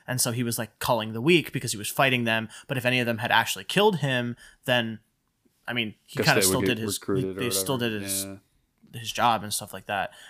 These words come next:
Speaker 1: Um, but yeah,
Speaker 2: I thought
Speaker 1: I think it's
Speaker 2: that there was gonna be that last fight too with, um, what's his
Speaker 1: Invincible?
Speaker 2: n-, no, it's
Speaker 1: Uh,
Speaker 2: not Invincible, but it's the other guy.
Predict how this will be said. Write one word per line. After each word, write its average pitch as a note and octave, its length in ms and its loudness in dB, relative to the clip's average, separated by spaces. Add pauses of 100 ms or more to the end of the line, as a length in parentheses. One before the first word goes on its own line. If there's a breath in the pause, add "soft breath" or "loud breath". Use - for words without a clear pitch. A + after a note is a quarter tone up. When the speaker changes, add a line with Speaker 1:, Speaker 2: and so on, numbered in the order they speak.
(160 loud breath)
Speaker 1:
Um, A#2 480 2 (800 loud breath)
but D#3+ 100 6
yeah, G3 120 8
Speaker 2:
I D3 40 2
thought - 260 2
Speaker 1:
I A#2+ 40 2
think D#3 140 2
it's A#2 120 2
Speaker 2:
that G2+ 360 2
there A2 120 2
was G2+ 140 -2
gonna G#2+ 160 -2
be G2 360 0 (140)
that G#2 140 -2
last G#2 400 -6
fight G2+ 420 -6 (140)
too G2 440 -6
with, - 320 -14
um, G1+ 580 -6 (2250)
what's A2+ 240 -6
his C3 180 -4
Speaker 1:
Invincible? C#3 460 0
Speaker 2:
n-, D#3 160 -2 (220)
no, A2 320 2
it's G#2 120 6
Speaker 1:
Uh, B2+ 60 6
Speaker 2:
not B2 80 2
Invincible, G2+ 520 0
but G2+ 140 4
it's G2 140 -4
the A2 80 4
other G#2 140 4
guy. G#2 540 2